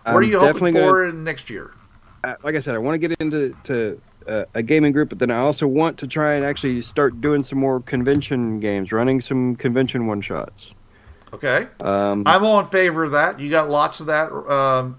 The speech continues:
Speaker 1: I mean, I, in Atlanta, there's actually quite a few small game.
Speaker 2: I know,
Speaker 1: Uh,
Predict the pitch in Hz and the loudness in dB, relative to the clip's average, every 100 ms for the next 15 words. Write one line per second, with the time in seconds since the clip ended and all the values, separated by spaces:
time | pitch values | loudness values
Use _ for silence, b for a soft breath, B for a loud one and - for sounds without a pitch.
0 | b b - 156 156 135 151 151 - 135 | b b -6 -4 -2 0 0 0 -14 -10
1 | 170 170 151 143 262 302 165 135 139 143 | -6 -4 0 2 2 4 2 0 -2 0
2 | 165 - 147 127 170 175 143 - 208 214 | 0 -2 -10 -4 0 0 -2 -6 -6 -6
3 | - 131 113 107 110 95 82 - b b | -8 -6 -6 -6 -6 -8 -8 -20 b b
4 | b 107 117 135 | b -2 4 6